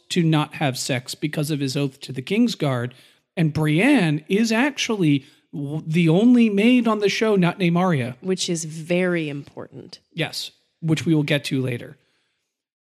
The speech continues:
Speaker 1: And then this leads directly to Jaime losing the hand.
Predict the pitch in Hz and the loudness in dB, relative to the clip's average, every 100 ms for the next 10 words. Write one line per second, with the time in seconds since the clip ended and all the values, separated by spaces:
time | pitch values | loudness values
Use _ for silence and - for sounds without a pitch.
0 | _ - 160 165 165 254 285 156 214 226 | _ 0 2 4 4 4 4 4 2 2
1 | 208 208 190 - 151 175 190 208 196 156 | -2 -4 -4 -2 2 2 0 -2 0 0
2 | 156 165 160 156 147 147 135 127 123 107 | 2 2 4 2 2 0 0 -2 -4 -6